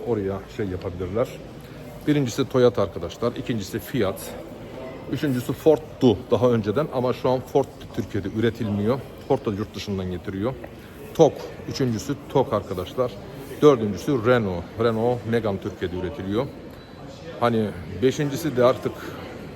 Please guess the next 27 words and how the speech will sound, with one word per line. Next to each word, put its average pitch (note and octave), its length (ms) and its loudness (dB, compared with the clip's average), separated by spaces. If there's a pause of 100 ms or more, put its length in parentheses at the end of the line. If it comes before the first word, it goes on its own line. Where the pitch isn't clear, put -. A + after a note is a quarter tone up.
(800)
Türkiye'de B2+ 340 0
üretilen A#2+ 400 0
başka A#2+ 220 -2
ne C3 120 2
var A2 100 2
arkadaşlar? G#2 520 -2 (680)
B C3 40 6
Y C3 320 6
D A#2+ 220 4
eğer A#2+ 160 6
açarsa A2 500 0
Türkiye'de A2 580 -2 (800)
B C3 60 6
Y A#2+ 280 4
D A#2 140 4 (220)
olacak. F#2+ 260 -2 (920)
Eğer B2 180 6
onlar C3 360 6
açmazsa A#2 680 0
hani B2 140 2
aklıma A#2 340 0
gelen A#2 260 4
şimdilik G2+ 420 -6
bunlar. A#2 300 2 (600)
Yani G#2 200 -4
Türkiye'de B2 400 -2 (100)
üretimi C3 560 2